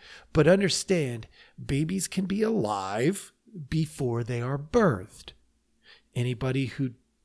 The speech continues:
doesn't wanna use rational argument is going to appeal to your emotion. Now, how far before? That's a great question. That's for another day.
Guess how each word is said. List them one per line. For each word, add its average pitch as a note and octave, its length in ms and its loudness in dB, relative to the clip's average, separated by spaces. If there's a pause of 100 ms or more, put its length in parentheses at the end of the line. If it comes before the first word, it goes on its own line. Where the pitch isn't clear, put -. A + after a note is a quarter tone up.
(500)
doesn't D#3+ 400 4
wanna F3+ 240 2
use D#3+ 380 -2
rational C3 720 -2
argument C#3 560 -4
is C3+ 160 -8
going B2+ 220 -6
to C3 160 -4
appeal D#3+ 600 0
to C#3 180 -10
your B2+ 160 -2
emotion. D3+ 540 2 (500)
Now, C#3 80 4
how D3 160 4
far A3+ 340 2
before? A#3+ 500 2 (380)
That's E3 220 2
a F3+ 40 2
great D#3 280 0
question. A2 500 -4
That's A#2+ 220 -4
for B2 160 -4
another A2+ 400 -2
day. F#2+ 260 -4